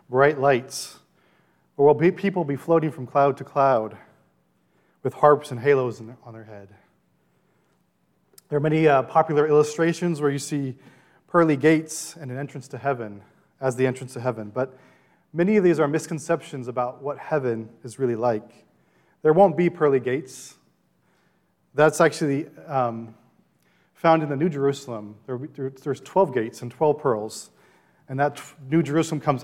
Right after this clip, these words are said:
out of heaven. So there isn't these pearly gates as an entrance to heaven. But today we're gonna look at what, get a glimpse of what heaven is like. Get a little taste of it.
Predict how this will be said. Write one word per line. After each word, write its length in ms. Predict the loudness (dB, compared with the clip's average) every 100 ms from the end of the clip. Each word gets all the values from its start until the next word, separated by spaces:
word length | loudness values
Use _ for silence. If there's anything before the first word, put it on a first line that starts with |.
| 2
out 160 | 2
of 100 | 2
heaven. 280 | 0 -6 -8 -20 _
So 440 | 2 4 2 -2 -20 _ _ _ _
there 120 | 2
isn't 420 | 2 2 -4 -10 -18 _ _ -8
these 160 | -8
pearly 300 | 2 6 6
gates 520 | 4 2 0 -12 -14 _ _ _ _ _ _ _ -12
as 120 | -2
an 80 | 0
entrance 320 | 2 0 -2
to 80 | -2
heaven. 320 | -2 -4 -2
But 160 | -2 0
today 320 | 6 8 8
we're 140 | 6
gonna 160 | 4 2
look 220 | 0 2
at 200 | 2 0
what, 400 | -2 -2 -2 -8 -20 _ _ _
get 100 | 2
a 60 | 2
glimpse 460 | 0 0 0 0
of 140 | -2 0
what 200 | -2 -2
heaven 520 | -4 -2 -2 -4 -6 -12
is 160 | -12 -2
like. 300 | 0 0 -4 -20 _ _ _ _ _ _ _
Get 100 | 0
a 40 | 4
little 180 | 4
taste 380 | 2 -2 -2 -2
of 120 | -4
it. 240 | -4 -14